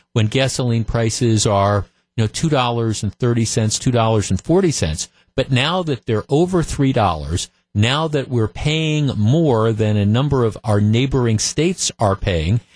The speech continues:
the question becomes, are, are you really gonna jack it up higher? Four one four seven nine nine one six twenty. Let's talk to Rick in Fort Atkinson. Rick, you're on W T M J. Hello.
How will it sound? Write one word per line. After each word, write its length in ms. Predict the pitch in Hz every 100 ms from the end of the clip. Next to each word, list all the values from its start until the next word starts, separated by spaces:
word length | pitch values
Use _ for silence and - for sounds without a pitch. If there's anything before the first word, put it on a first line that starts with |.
| _
the 80 | -
question 380 | - 147 147 151
becomes, 640 | 135 - 123 120 123 - -
are, 140 | -
are 60 | 123
you 120 | 107
really 240 | 110 147 170
gonna 220 | 143 113
jack 340 | 110 110 120
it 80 | 127
up 160 | 123 -
higher? 380 | 147 190 - - _ _
Four 220 | - 139
one 140 | 147
four 240 | 139 107 90
seven 380 | - 113 117 113
nine 260 | 110 110
nine 500 | 110 110 113 110 95
one 400 | 104 117 120 117
six 440 | 113 - 120 - -
twenty. 380 | 131 123 127 - _ _
Let's 300 | 117 117 -
talk 300 | - 120 117
to 380 | - 135 123 127 - _ -
Rick 300 | 123 196 -
in 80 | 101
Fort 240 | - 120
Atkinson. 500 | 147 185 101 - 82
Rick, 180 | 120 -
you're 120 | 143
on 40 |
W 240 | 107 117 123
T 160 | -
M 120 | 120 117
J. 240 | 120 175
Hello. 360 | 110 139 180